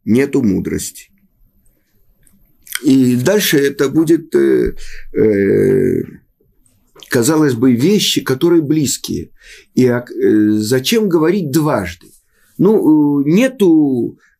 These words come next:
э, и дерех эрец, нету Торы.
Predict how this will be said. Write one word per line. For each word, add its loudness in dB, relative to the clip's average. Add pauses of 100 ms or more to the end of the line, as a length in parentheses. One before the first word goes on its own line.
э, 2
и 0 (1040)
дерех 0
эрец, -2 (240)
нету 2
Торы. 0